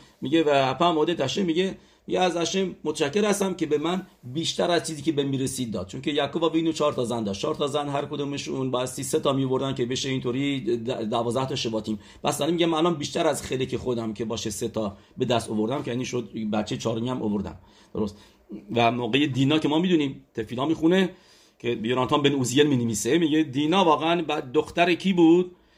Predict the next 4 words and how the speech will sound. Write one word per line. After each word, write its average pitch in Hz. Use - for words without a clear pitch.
واقعاً 143
دختر 160
راخل 151
بود 131